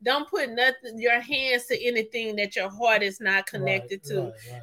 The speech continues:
Speaker 1: And so we both started, you know, thinking about that, that our heart was connected to.
Speaker 2: Right.
Speaker 1: And for various reasons, and those are multiple testimonies too, both of our hearts were connected to the prison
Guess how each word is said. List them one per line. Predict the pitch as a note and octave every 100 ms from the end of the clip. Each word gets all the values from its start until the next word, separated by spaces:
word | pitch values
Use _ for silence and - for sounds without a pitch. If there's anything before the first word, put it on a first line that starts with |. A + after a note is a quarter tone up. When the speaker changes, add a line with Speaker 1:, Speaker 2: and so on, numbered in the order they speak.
| C4
Speaker 1:
And | B3+
so | - C4 B3
we | D4 C4
both | A3 B3+ D4
started, | - - A#3+ A3+ A3+ A3+ A3 G#3+ -
you | B3 A#3+
know, | A3 G#3+
thinking | F#4 F#4+ C4+
about | C4+ A#3+ A3+ - - G3
that, | A3+ A#3+ A3 -
that | G#3+ G#3+
our | G3 F#3
heart | F#3+ A#3 A3+ A3+ G#3
was | F#3+
connected | - G3 G3 G3+ F#3+ F#3+
to. | F#3+ - - C#3
Speaker 2:
Right. | C3 C3+
Speaker 1:
And | A3+ A3
for | A3+
various | F#3+ G3+ A#3 B3+ C#4+ E4
reasons, | D4 A3 G#3+ G3 A3 A#3+ G#3
and | F#3
those | F#3+ G#3+ A3
are | A3+
multiple | G3+ A3 A3 A3+ A3
testimonies | B3+ G#3+ A3 G3+ G3 F#3+
too, | - E4+ A3+
both | G#3+ D#4+ F4+
of |
our | C#4+ A#3+ A3
hearts | A3+ A#3+ A3+ -
were | A#3 G3
connected | A3 G3+ G#3+ A3 G#3 G3+ -
to | D4 A#3 G3+ G3 _ _
the | F#3+ G3+ G3+
prison | - G3 F#3 F3 E3